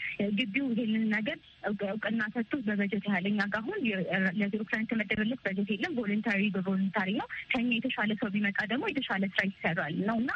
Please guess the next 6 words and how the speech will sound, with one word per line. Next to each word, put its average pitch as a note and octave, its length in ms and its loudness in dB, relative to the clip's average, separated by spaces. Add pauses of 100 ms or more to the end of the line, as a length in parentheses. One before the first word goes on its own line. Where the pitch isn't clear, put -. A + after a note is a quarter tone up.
(460)
ያንን A#3 420 0
ነገር A3+ 260 -2 (280)
ቢ-፣ G3 220 2
መ-፣ A#3 280 0
መመቻቸት A3+ 600 0
ቢችል A#3+ 360 -2